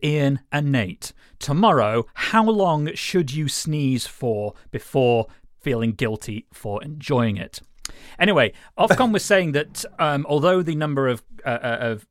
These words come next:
the amount of talk time had risen, it wasn't being done over regular phones. People was, were, were doing this over things like WhatsApp, voice calls, and Zoom and stuff, which we kind of knew. Um, but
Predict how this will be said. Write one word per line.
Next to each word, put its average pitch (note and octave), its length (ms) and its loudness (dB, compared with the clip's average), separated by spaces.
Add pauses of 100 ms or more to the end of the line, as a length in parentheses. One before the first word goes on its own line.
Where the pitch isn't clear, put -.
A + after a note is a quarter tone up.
(260)
the B2 120 -4
amount B2+ 160 -4
of B2 60 -14
talk E3 280 -4
time G#2+ 300 -2
had G#2+ 180 -8
risen, G#2+ 340 -4
it A#2 140 -10
wasn't C#3 440 -2
being A#2+ 360 -2
done A2 400 -4
over G#2+ 560 -4
regular G#2+ 680 -6
phones. A#2 500 -6
People B2 280 -10
was, A2+ 200 -8
were, G#2+ 300 -6
were A2 240 -6 (340)
doing C#3 240 -2
this A2 160 -4
over G#2+ 200 -6
things G#2+ 200 -8
like A2 160 -8
WhatsApp, A2 380 -10 (160)
voice B2+ 240 -6
calls, A2 260 -8
and G#2 120 -8
Zoom C#3 200 -4
and A#2 120 -6
stuff, - 240 -10
which C3+ 180 -8 (300)
we F3+ 80 -4
kind D4+ 320 -4
of D#3+ 120 -2
knew. C#3+ 540 0 (240)
Um, E3 460 -2 (240)
but F3+ 240 0